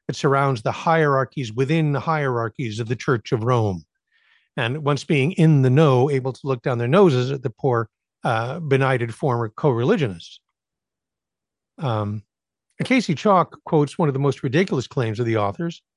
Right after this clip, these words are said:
namely the desire for political influence. It says, "If you want to be a Christian conservative with some kind of access to the levels of power, some kind of influence for helping keeping our country on track,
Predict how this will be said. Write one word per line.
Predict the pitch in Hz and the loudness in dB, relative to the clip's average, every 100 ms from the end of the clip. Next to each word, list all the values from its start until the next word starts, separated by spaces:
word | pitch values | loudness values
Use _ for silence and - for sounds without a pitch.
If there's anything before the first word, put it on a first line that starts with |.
| _ _ _ - | _ _ _ -2
namely | 170 185 156 | 2 4 4
the | 151 | 2
desire | 147 139 151 147 | 0 2 2 2
for | - 151 | 0 -6
political | - 196 160 190 | -2 -2 0 0
influence. | 269 226 127 101 - - _ _ _ _ _ _ _ _ _ _ _ _ _ _ _ - | 0 0 -4 -8 -12 -20 _ _ _ _ _ _ _ _ _ _ _ _ _ _ _ -10
It | 220 - | -6 0
says, | 202 175 170 | 4 4 2
"If | 165 | 0
you | 185 | 2
want | 226 233 | 4 4
to | |
be | 180 165 | 2 0
a | 139 | 0
Christian | - 233 - 156 | -2 -2 -2 -6
conservative | 165 143 262 226 151 135 | -4 -2 2 4 4 2
with | 139 | 0
some | - 196 156 | -2 -2 0
kind | 165 143 | -2 0
of | |
access | 190 233 - 135 | -2 -2 -2 -4
to | - 139 | -2 -4
the | 135 | 0
levels | 196 156 131 127 | 0 0 -2 -4
of | - | -2
power, | 214 190 123 110 _ _ _ | 0 0 0 -4 _ _ _
some | - 240 | -2 0
kind | 185 160 | 0 -2
of | 240 | -2
influence | 277 247 165 131 120 | -4 -2 -2 -4 -4
for | - 135 | -4 0
helping | 190 - 139 | 0 -2 -6
keeping | 208 175 147 120 | -6 -4 -4 -4
our | 123 | -4
country | 226 196 147 | -4 -4 -2
on | 117 113 | -4 -4
track, | 262 233 110 | -2 -2 -2